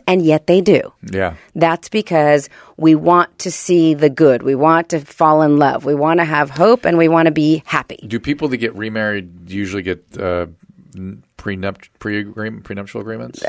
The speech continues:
Speaker 1: If I have anything to say about it, they do.
Speaker 2: Does that help them? Have they learned something because of the divorce, in the sense that they didn't learn not to get married, but did
Speaker 1: Right.
Speaker 2: they learn how to approach marriage differently?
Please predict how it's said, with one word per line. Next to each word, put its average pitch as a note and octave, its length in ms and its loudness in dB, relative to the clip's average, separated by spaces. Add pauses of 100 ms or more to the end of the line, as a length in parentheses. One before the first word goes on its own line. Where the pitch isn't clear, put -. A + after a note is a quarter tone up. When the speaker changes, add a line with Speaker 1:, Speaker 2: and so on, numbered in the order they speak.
Speaker 1:
If - 160 -8
I C3 160 -2
have F#3 120 -4
anything C3 360 -2
to A#2 60 -6
say A#2 200 -6
about A#2 220 -8
it, - 80 -14
they B2+ 100 -8
do. - 100 -10
Speaker 2:
Does F#2+ 180 -4
that G2+ 240 0
help G2+ 420 -6
them? G#2 500 -6
Have G2 140 -8
they G2+ 100 -2
learned G2+ 340 -6
something B2+ 640 -8
because A#2 240 -8
of A2+ 60 -10
the A#2+ 80 -6
divorce, B2 400 -6
in A2 80 -8
the G2+ 60 -6
sense A#2+ 260 -6
that G2+ 100 -8
they G#2+ 100 -2
didn't A2 140 -4
learn G#2 160 -6
not F#2+ 140 -6
to - 40 -20
get A#2 120 -10
married, D#3 340 -2
but B2 100 -8
did F#3 60 2
Speaker 1:
Right. D3 120 0
Speaker 2:
they G2+ 40 -2
learn G#2 240 -4
how G2+ 80 -8
to G2 80 -6
approach G#2 400 -6
marriage A#2+ 260 -6
differently? C#3+ 380 -16